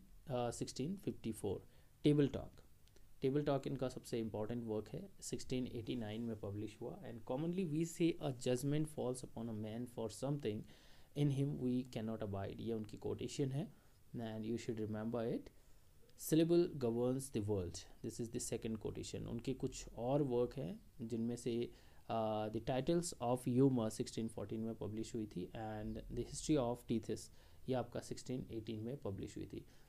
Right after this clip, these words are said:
तो कोटेशन आपका, जैसे अगर हम History of English Literature की बात करें तो उसमें तीन चीज़ें बहुत इंपॉर्टेंट होती है। बुक्स,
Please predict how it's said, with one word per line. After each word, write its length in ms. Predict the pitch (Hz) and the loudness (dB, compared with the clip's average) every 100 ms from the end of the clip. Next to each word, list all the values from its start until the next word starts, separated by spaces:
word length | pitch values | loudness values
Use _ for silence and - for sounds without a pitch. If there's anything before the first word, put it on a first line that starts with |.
| - | -18
तो 60 | 151 | -4
कोटेशन 520 | - 123 151 156 175 180 | 0 2 2 4 0 0
आपका, 460 | 117 - 131 127 131 - | -6 -2 0 2 0 -2
जैसे 180 | 135 160 | -2 0
अगर 160 | 160 | 0
हम 180 | 160 156 | 0 0
History 380 | 127 123 - 170 | -2 -4 2 2
of 140 | 160 | 4
English 320 | 156 131 135 131 | 2 0 0 -2
Literature 420 | 107 123 139 135 | -2 0 0 0
की 80 | 123 | 0
बात 280 | 104 101 | 0 -2
करें 240 | - 107 110 | -4 -6 -2
तो 140 | 123 | -2
उसमें 280 | 127 147 151 - - - - | 0 -2 -4 -6 -16 -14 0
तीन 180 | 147 165 | 2 2
चीज़ें 300 | 156 139 139 | 2 0 0
बहुत 260 | - 120 | 0 -4
इंपॉर्टेंट 440 | 110 107 101 104 107 | -4 -2 -4 -4 -2
होती 260 | 101 98 | -4 -4
है। 200 | 110 117 | -8 -6
बुक्स, 480 | 110 110 151 - - | -2 2 2 0 -12